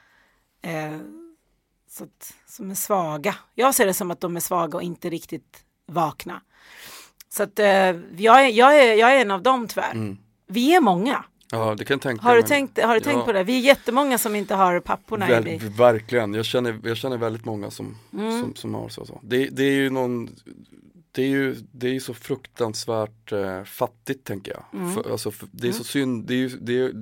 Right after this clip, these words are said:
Speaker 2: vilken, eh, förlust för dem också, tänker jag.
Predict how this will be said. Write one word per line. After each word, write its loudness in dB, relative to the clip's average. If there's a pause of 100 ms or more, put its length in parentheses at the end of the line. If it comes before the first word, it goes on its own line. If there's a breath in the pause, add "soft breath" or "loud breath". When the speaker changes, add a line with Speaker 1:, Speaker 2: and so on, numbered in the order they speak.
(720)
Speaker 2:
vilken, -6
eh, -6 (960)
förlust -2
för -4
dem -2
också, -14
tänker -14
jag. -14